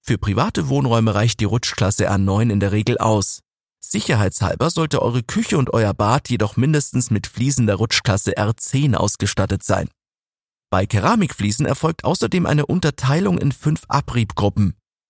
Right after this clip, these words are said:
Diese Kennzeichnung dient euch dazu, dass sich auf einen Blick erkennen lässt, welche Belastungen die jeweilige Fliesenart aushält. Die Klassifizierung der Abriebgruppen lautet wie folgt.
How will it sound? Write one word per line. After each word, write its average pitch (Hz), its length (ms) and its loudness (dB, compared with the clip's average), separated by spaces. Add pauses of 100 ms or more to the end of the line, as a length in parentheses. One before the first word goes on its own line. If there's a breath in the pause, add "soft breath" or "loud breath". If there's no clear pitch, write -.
(180)
Diese 190 240 0
Kennzeichnung 107 680 2
dient 123 220 2
euch 101 160 -2
dazu, 110 480 -2 (240)
dass 185 160 -2
sich - 200 -2
auf - 220 -2
einen 156 220 0
Blick - 260 -4
erkennen 175 360 0
lässt, 156 320 -2 (140)
welche 180 300 0
Belastungen 143 680 0
die 104 100 2
jeweilige 135 520 0
Fliesenart 113 580 0
aushält. 135 540 0 (440)
Die 113 100 0
Klassifizierung 123 920 0
der - 160 -2
Abriebgruppen 135 600 0
lautet 107 340 0
wie 156 60 0
folgt. - 520 -4